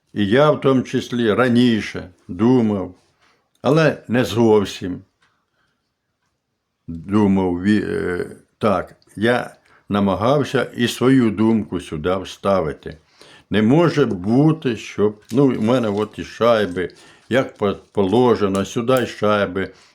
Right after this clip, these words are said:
Ну, чого його прогибає? Як може прогибати? Дивіться, гайки, кріплення, вони щільно,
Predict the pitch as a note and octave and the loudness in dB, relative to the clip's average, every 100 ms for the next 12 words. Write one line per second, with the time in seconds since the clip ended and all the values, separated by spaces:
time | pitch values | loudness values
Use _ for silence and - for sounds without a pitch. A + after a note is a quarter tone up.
0 | - C3+ - G3+ E3+ A#2+ A#2+ A2 B2+ A#2 | -4 -4 2 4 4 4 2 0 0 0
1 | A2+ A2+ G2+ D#2 F#2 A#2 D3 G2+ A2+ C#3+ | 0 -2 -4 -6 -2 0 0 0 0 0
2 | A2+ G#2+ - _ - - _ - A#2+ G2 | 0 -2 -6 _ -20 -20 _ -2 0 -2
3 | E2+ G#2+ F#3+ F#3+ - C#2 - _ _ _ | -2 0 0 0 -8 -14 -16 _ _ _
4 | _ - - _ _ _ _ B2 C#3+ G2 | _ -20 -20 _ _ _ _ 0 2 0
5 | C#2 - D#2+ E2+ F#2+ F#3 F#3 - F#2 - | -4 -16 -20 -10 0 2 2 -2 -10 -4
6 | C3 C#3+ - G#2 G2 A#2 D#3+ F3 D#3 - | 0 0 0 -2 0 2 2 0 -4 -10
7 | _ _ _ - - - D#3+ D3 A#2+ G2 | _ _ _ -14 -6 2 4 4 2 0
8 | F2 | -4